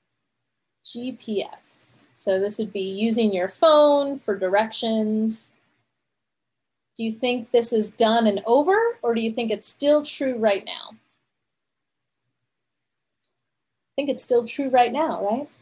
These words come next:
right? <laughs> So we're gonna write have become. It started sometime in the past. It's still true right now. Present perfect tense is what we want.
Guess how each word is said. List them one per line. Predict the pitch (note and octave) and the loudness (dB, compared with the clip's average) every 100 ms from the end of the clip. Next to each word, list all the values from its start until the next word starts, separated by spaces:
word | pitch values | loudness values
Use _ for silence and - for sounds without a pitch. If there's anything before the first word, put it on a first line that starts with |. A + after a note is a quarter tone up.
| _ _ - | _ _ -10
right? | A3 - | -10 -10
<laughs> | _ _ _ _ - | _ _ _ _ 0
So | C4 | 2
we're | B3+ E4 | 6 4
gonna | E4 C4 | 4 4
write | G#3+ A3 - | 4 2 -2
have | - - B3 B3 B3 C4 B3+ - _ A3 | -10 -4 0 4 4 2 -2 -14 _ -6
become. | - G#3+ - F#3+ E3 G#3 A3 A3 _ - | -2 -2 -4 -10 -10 -14 -16 -16 _ -14
It | G#3+ | -2
started | - - D4+ D#4+ E4 | -2 4 4 4 0
sometime | E4 D#4 D4+ | -4 -2 -2
in | D4 | -2
the | D4 | -2
past. | D4 C4 C4 - - | 0 0 0 -6 -10
It's | G#3 G3 | -10 -6
still | - C#4+ D4 | -2 0 0
true | D4 C#4+ | -4 -4
right | B3+ A#3+ | 0 0
now. | G#3+ G#3+ G#3 G3+ G#3+ _ _ _ _ | 0 -4 -2 -4 -8 _ _ _ _
Present | - B3 A#3+ A#3+ A3+ _ - | -2 0 0 -2 -10 _ -6
perfect | G#3+ G#3 G3+ - | -6 -4 -8 -8
tense | G3 G3+ | -12 -10
is | G3 G3+ | -10 -6
what | F3+ | -6
we | G#3+ | -6
want. | G3+ - - | -10 -10 -20